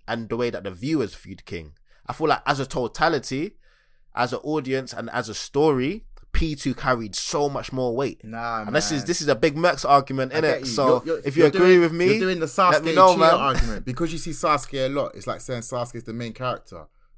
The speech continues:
Speaker 2: but he's not. Naruto is. Even though you see Sasuke a lot. So just because you see P two arguably more than King, which is debatable, but even if you do,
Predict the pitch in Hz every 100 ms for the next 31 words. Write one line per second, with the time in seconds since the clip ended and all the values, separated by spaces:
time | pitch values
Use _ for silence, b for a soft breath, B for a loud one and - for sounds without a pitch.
0 | - 101 95 113 117 - - 101 113 143
1 | 104 98 85 73 - _ _ 147 160 165
2 | 151 147 139 147 127 139 131 143 120 b
3 | b - 160 - 185 180 160 180 151 -
4 | 175 - 139 156 180 b b - 151 135
5 | 135 139 143 147 131 123 - 151 139 151
6 | 123 - 101 135 131 104 107 120 120 -
7 | 151 151 131 131 127 156 127 139